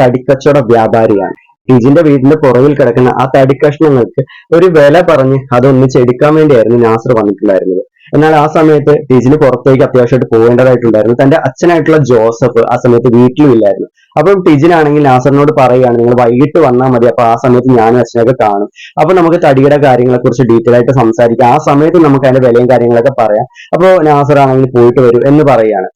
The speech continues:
അങ്ങനെ അത് പറഞ്ഞതിന് ശേഷം നാസർ പുറത്തേക്ക് പോകുന്നുണ്ട്. ഒപ്പം തന്നെ ടിജിനും പുറത്തേക്ക് ഇറങ്ങിയാണ്. അപ്പം ടിജിനാണെങ്കിൽ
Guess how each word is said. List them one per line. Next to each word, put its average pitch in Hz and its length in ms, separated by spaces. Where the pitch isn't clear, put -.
അങ്ങനെ 185 400
അത് 151 180
പറഞ്ഞതിന് 160 340
ശേഷം 147 300
നാസർ 127 300
പുറത്തേക്ക് 127 520
പോകുന്നുണ്ട്. 120 440
ഒപ്പം 147 380
തന്നെ 151 140
ടിജിനും 139 440
പുറത്തേക്ക് 123 460
ഇറങ്ങിയാണ്. 107 400
അപ്പം 208 220
ടിജിനാണെങ്കിൽ 175 720